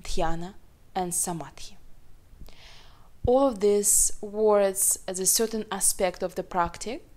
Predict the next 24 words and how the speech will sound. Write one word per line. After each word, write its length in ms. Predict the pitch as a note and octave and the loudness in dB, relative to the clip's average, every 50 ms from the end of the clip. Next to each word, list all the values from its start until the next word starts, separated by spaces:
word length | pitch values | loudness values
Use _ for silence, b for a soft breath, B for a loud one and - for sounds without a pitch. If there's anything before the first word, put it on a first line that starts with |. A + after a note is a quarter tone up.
| - - | -8 -4
practice. 540 | - F3 E3 - - - A#3 D4+ - - - | -2 -2 -2 -2 -4 -6 -4 -2 -2 -2 -2
We're 80 | G#3+ | -2
not 160 | G3+ G3 F#3 | -4 -4 -2
going 260 | F3 F#3+ F3+ F3+ F3+ F3 - | -2 -2 -2 -2 -4 -6 -6
to 440 | - - F3+ F3+ F3 F3 F3 E3+ F3 | -6 -6 -4 -4 -2 -4 -4 -4 -4
dive 360 | F3 F#3 E3 E3 E3+ - - | 0 0 0 0 0 -4 -6
too 160 | - G#3+ G#3 | -8 -8 -6
deep 280 | E3+ F3+ F3 F3 E3+ - | -4 -4 -4 -4 -2 2
here 440 | - - - F3+ F3 F3 F#3 - - - | 6 8 8 8 6 4 -2 -2 -6 -10
at 180 | - F3+ - - | -12 -12 -8 -8
this 260 | F3 F3 - - - | -4 0 0 0 0
video. 480 | E3 E3+ E3+ E3+ E3 D#3+ D#3+ F#3 C4 - - - - B B B B B B B B B B B - - | -2 -4 -6 -4 -6 -6 -6 -6 -8 -10 -14 -20 -20 B B B B B B B B B B B -4 2
But, 340 | G#3 G3 G3 G3 F#3+ G3 - - | 4 6 6 6 4 2 -2 -6
uh, 240 | G3 F#3+ F#3 F#3 F#3 | -6 -4 -2 -2 -2
the 80 | F#3+ F#3+ | -2 -2
thing 260 | - - C4+ - - | 0 6 8 8 8
here 320 | - - A#3+ A3+ A3 G#3 | 8 6 2 0 2 2
is 420 | G#3 F#3+ - F#3 F#3 F#3 F#3 F3 E3+ | 2 2 2 2 2 2 2 0 0
that 100 | F#3+ - | 0 2
often 500 | - G#3+ G#3 - - G#3+ F#3+ F#3 F3+ F3+ - | 2 0 0 0 -2 -2 -2 0 -2 -4 -4
Ashtanga 600 | F#3 F3 - - - G3+ F#3+ G3 G3 F#3+ F#3 F3 | -4 2 4 4 4 4 4 2 2 2 2 2
translating 560 | - F#3 F3 F3 - - F#3 F#3 F#3 F#3 F3 | 0 -2 -2 -2 0 0 2 2 2 2 0
as 140 | E3+ E3+ D#3+ | 0 -2 -2
an 60 | E3 | -4